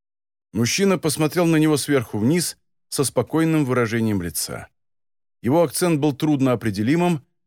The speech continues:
а значит, типично американским. "Вы очень непростой человек. Мы следим за вами уже некоторое время,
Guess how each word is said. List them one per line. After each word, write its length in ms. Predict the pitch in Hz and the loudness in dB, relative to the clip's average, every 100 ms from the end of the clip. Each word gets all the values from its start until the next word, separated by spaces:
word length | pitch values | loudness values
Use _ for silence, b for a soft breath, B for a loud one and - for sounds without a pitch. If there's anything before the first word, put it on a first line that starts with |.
| _ | _
а 140 | - 117 | -2 0
значит, 460 | 143 151 185 147 | 2 0 -2 -6
типично 580 | - 135 156 143 147 143 | -10 -6 -6 -4 -2 -2
американским. 1040 | - 127 123 127 - 95 78 - 67 62 _ _ _ _ _ _ _ _ _ | 0 -2 0 -2 -4 -4 -4 -10 -14 -16 _ _ _ _ _ _ _ _ _
"Вы 240 | - 92 135 | -10 -2 0
очень 380 | 180 185 180 180 | 0 0 -2 0
непростой 600 | 175 170 160 - 180 160 | -2 -4 -6 -4 -4 -4
человек. 760 | - 156 151 131 90 - _ _ _ _ _ _ _ - | -4 -4 -2 -2 -4 -6 _ _ _ _ _ _ _ -8
Мы 80 | |
следим 380 | 101 117 135 170 | -6 -4 -2 0
за 120 | 143 | 0
вами 220 | 139 160 147 | 2 2 2
уже 220 | 135 139 | 0 0
некоторое 500 | 151 147 143 127 127 | 0 -2 -4 -2 0
время, 500 | 131 165 104 80 | 0 -2 -2 -4